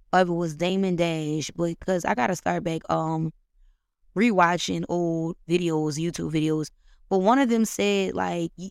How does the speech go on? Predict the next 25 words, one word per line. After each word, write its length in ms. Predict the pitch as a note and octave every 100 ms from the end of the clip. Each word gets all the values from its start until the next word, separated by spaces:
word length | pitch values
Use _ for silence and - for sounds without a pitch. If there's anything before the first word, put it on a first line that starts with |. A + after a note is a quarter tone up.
| _
they 160 | F3+ G3
had 260 | F#3+ G#3 G3+
to 100 | -
put 220 | A3+ -
people 480 | A3 G#3 F#3+ F3+ - - _ -
in 160 | G3 F3
place. 520 | G3+ A3+ D#3 - - _ _ _
Like, 280 | F3 E3+ E3+ -
they 520 | D3 F3+ G#3 A3+ A3+ G3+
would 300 | D#3+ G#3 F#3+
not 240 | F#3 E3
be 140 | F#3+
who 180 | F#3+ G3
they 180 | E3+ F3
are 340 | F3 F3 D#3+ -
if 140 | E3+
they 160 | D#3+ F3+
didn't 260 | F#3 E3+ D#3+
start 300 | - F3+ F3
to 80 |
put 340 | - - G#3+ -
people 440 | G3+ - F3+ D#3+ _ _ _
in 180 | F#3 F3
place. 340 | - A#3+ D#3+ F3
Like, 220 | F3